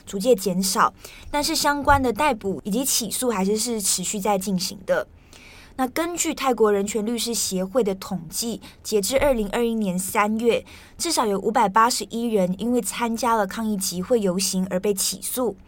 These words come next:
那在这五百多人当中，至少有八十八个人是因为触犯了泰国的冒犯君主罪而被起诉。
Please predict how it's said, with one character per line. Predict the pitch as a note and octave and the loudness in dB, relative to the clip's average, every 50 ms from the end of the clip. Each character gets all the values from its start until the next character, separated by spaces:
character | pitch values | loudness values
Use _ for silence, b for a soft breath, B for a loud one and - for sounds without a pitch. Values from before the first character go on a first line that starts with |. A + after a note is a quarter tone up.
| B B B B B B B B B B | B B B B B B B B B B
那 | C4 B3+ | 0 4
在 | C4+ C4+ B3+ | 4 4 6
这 | C4 C4+ | 4 4
五 | - - A#3+ | 2 2 2
百 | A3+ B3 G3+ | 2 2 2
多 | F#3 G#3+ A#3+ | 4 4 2
人 | A3+ G#3 G3 | 2 2 2
当 | F#3+ A3 G#3+ A#3 A#3+ | 2 2 2 2 2
中， | A#3 - C4 B3+ C4 C4 B3 - | 0 2 2 2 2 0 -4 -8
至 | - - C4+ | -6 -4 -2
少 | A3+ A3 F#3 | -2 0 -2
有 | D#3 - | -2 -2
八 | - - C4+ C4+ D4 | 0 4 6 6 6
十 | D#4+ - - G#3+ | 6 4 0 -4
八 | F#3+ F#3+ B3+ B3 B3+ - | 0 4 4 6 6 4
个 | - C4+ A3+ | 4 0 0
人 | G3+ F3+ F3+ F3 F3 F#3+ F#3+ F#3+ B B B | 0 0 0 0 0 0 -2 -4 B B B
是 | - - C4+ | -4 -2 0
因 | C4+ | 0
为 | C4+ C4+ | 0 0
触 | C4 - - C#4+ C4 | -2 -4 -4 -6 -2
犯 | B3 - B3+ A#3 | 0 2 2 4
了 | G#3+ F#3+ | 4 2
泰 | F#3+ - - C4 A#3 | 0 0 -2 -2 0
国 | G3+ - G3 F#3+ | 0 0 0 0
的 | G3 G3 | 0 2
冒 | A3 C4+ C4+ A#3+ G#3+ | 2 2 2 2 2
犯 | G3 - A#3 G#3 F#3+ F#3+ | 2 2 2 2 2 0
君 | F#3+ G3+ G3+ G#3 G#3+ | -2 -2 -2 -4 -4
主 | - - - - | -4 -6 -8 -10
罪 | - - - A#3 G#3+ D3+ - - | -10 -6 -2 0 0 0 -2 -4
而 | - F#3 F#3 | -4 -4 -2
被 | G3 G3 F#3+ | -2 -2 -2
起 | F#3+ - - - | -2 -2 -4 -4
诉。 | - - - G#3+ G#3+ F#3 F#3+ | -8 -8 -4 -2 -2 -2 -4